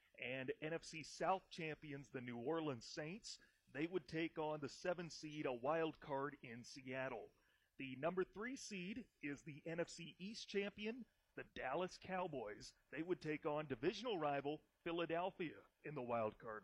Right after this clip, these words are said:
round. And then the four seed, the N F C North champion,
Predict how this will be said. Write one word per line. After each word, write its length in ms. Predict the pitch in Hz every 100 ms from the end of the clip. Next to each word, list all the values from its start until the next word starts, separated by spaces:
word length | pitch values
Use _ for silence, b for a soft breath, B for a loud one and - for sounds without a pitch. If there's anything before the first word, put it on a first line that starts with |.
| 110
round. 220 | 107 107 B B B
And 100 | 156
then 140 | 165 175
the 80 | 160 -
four 260 | 202 269
seed, 480 | - - 190 180 254 - _ -
the 100 | 156 -
N 140 | 156
F 100 | 165
C 240 | - 127 151
North 380 | 143 151 190 -
champion, 640 | - 202 214 214 214